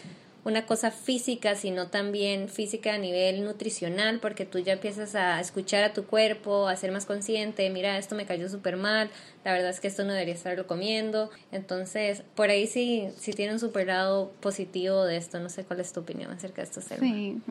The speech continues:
Speaker 2: eh, o sea, no, definitivamente el, el hecho de que ya todo el mundo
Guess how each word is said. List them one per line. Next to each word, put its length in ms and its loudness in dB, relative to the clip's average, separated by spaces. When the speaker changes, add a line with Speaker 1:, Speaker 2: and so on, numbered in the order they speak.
Speaker 2:
eh, 640 2
o 40 -12
sea, 160 4
no, 120 4
definitivamente 1120 2
el, 440 0
el 140 2
hecho 240 4
de 140 6
que 80 2
ya 140 4
todo 240 2
el 60 2
mundo 440 2